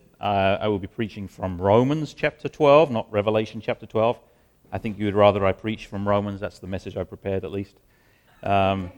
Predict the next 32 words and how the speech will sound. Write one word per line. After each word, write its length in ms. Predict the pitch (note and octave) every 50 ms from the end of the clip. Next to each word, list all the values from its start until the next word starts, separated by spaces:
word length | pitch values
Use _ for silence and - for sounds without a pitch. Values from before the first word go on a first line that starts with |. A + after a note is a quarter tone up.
| - _
so 260 | - - B2 A2 A2+ G#2+
turn 360 | - - C3+ C3+ C#3 C3 B2+
with 140 | B2+ A2+ G#2+
me, 140 | A#2 A2
please, 340 | G2+ - A2+ G#2+ G#2+ G#2 F#2 -
to 100 | - G#2
Romans 400 | A2+ A#2 B2 B2 A#2 A2+ G#2 -
chapter 260 | - A2+ G#2+ - G#2+
twelve. 480 | - - B2 G#2+ G#2+ A2+ D3 E3+ - - _ _ _ _ _ _ _ _ _ _ _ _ _ _ _ _ _ _ - _ _ _ _ _
I'll 80 | - G2+
be 60 | G2+
preaching 360 | - - A#2+ G#2+ - G#2 G2
from 160 | - G#2 G2
verses 500 | F#2 G#2 G2+ F#2+ - - F#2 F#2 F2 -
three 480 | - - - - A#2 G#2+ G#2 G#2 G#2 G2
through 360 | F#2+ - - G2+ F2+ F2+ F#2 -
eight, 360 | G2+ G2 G2 F2 - _ - - _ _ -
and 120 | G#2 F2+ F#2
I 40 |
believe 160 | F2+ - G2+ G2+
it 40 |
will 40 | G2+
be 120 | F#2 F#2+ F2+
projected 460 | - - F2 - G#2 - _ G2+ -
for 220 | - - F#2+ G2
us 100 | F#2 -
as 120 | F#2+ F2+ -
well. 260 | G#2 A2 C3+ C#3+ - _ _ _ _ _ _ _ _ _ _ _ _ _ _ _ _ _ _ _ _ _ _ _ _ _ _ _ _ _ _ _ _ _ _ _ _ _ _ _ - _ _ _ _ _ _ _ _ _ _ _ _ _
So 120 | _ - C#3+
let 60 | C#3+
me 100 | C3+ C3
read, 380 | B2 B2 A#2+ A2+ G#2+ G2+ -